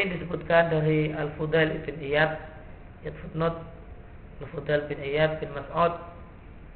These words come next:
bin Bashir At-Tamimi, seorang yang zuhud, ahli ibadah, seorang yang sidqa,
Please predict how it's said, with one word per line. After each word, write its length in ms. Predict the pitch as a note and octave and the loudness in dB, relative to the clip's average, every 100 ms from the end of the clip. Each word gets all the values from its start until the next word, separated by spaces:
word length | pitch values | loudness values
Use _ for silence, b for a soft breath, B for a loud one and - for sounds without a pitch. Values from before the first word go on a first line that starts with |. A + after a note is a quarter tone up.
| D#3 | -10
bin 80 | C3 | -8
Bashir 300 | C#3 D3+ D3+ | -6 -4 -4
At-Tamimi, 640 | D3 C#3+ C#3 C#3 D#3+ F3 | -4 -6 -6 -4 -2 -2
seorang 320 | E3+ C#3+ C#3+ | 0 -2 -2
yang 20 | C3 | -4
zuhud, 260 | C3+ D3+ D#3 | -2 0 0
ahli 240 | C#3+ - C3 | -2 -4 -6
ibadah, 400 | C#3 C3+ D#3 D#3 | -6 -2 -2 0
seorang 240 | C#3 C#3 | -2 -4
yang 80 | C#3 | -6
sidqa, 320 | E3 - - | -8 -8 -10